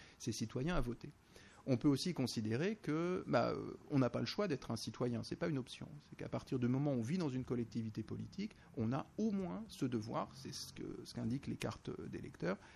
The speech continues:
euh, de participer, euh, une fois de temps en temps, c'est quand même pas tous les jours, peut-être davantage si on invente des référendums d'initiative, euh, citoyenne, des procédures révocatoires, et cetera, euh, de se déplacer et d'aller, euh, et d'aller s'exprimer.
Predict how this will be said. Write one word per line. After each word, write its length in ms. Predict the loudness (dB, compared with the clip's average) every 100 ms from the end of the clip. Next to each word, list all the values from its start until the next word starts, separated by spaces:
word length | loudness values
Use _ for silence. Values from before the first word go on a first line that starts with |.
| -2
euh, 160 | 2 6
de 160 | 6
participer, 800 | 6 4 0 -4 -4 -6 -4 -4
euh, 40 | -4 -10
une 120 | -10 -4
fois 160 | -4
de 60 | -2
temps 200 | -4 -6
en 80 | -6
temps, 160 | -6
c'est 140 | -6 -8
quand 80 | -8
même 120 | -6
pas 120 | -6
tous 140 | -6
les 100 | -10
jours, 220 | -4 -4 -6 -14 -12 6
peut-être 260 | 12 12 12
davantage 560 | 4 2 0 0 0
si 160 | -4 -2
on 120 | -2
invente 420 | -2 -4 -6 -6
des 160 | -10 -8
référendums 680 | -10 -6 -4 -2 0 -2 -2
d'initiative, 680 | -6 -6 -6 -6 -6 -8 -12 -18 -20 -12
euh, 100 | -6
citoyenne, 540 | -4 -4 6 8 8 6
des 100 | 0
procédures 560 | -6 -8 -6 -4 -4
révocatoires, 640 | -2 -2 -4 -6 -6 -6 -6
et 80 |
cetera, 480 | -12 -10 -8 -4 -6 -8 -20 -8 0
euh, 160 | 2
de 160 | 4 2
se 140 | 2
déplacer 460 | -2 -2 -4 -2 0
et 180 | 2 2
d'aller, 400 | 0 0 0 0
euh, 160 | 0 2
et 80 | 2
d'aller 240 | 4 2
s'exprimer. 500 | 0 -6 -6 -6